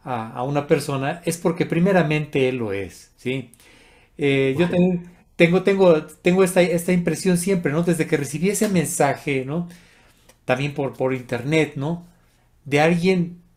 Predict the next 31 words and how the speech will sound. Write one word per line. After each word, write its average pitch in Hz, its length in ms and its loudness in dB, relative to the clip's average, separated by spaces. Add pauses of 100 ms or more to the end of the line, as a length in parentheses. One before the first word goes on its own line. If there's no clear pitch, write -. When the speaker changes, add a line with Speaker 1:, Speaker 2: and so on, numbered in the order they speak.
(440)
Speaker 1:
en 135 180 -6
un, 175 120 -2
en 147 160 -4
un 170 120 2
lugar 180 520 4
inimaginable 160 720 2
para 143 240 2
mí, 170 280 2
que 143 100 0
tuviera 170 280 2
una 208 120 0
guitarra 127 360 0
de 123 80 0
gracia, 160 560 0 (580)
y - 60 -8
me 156 60 -2
decía, 165 180 2
"Oiga, 185 300 2
pues 165 300 -6
yo 190 140 2
acabo 214 260 2
de 202 120 4
leer 180 360 4
este, 175 280 -2
este 165 200 0
artículo 180 760 0
y, 160 180 -2 (480)
y 147 100 -4
tal", 220 360 4
¿no? 226 180 4
Entonces, 233 320 4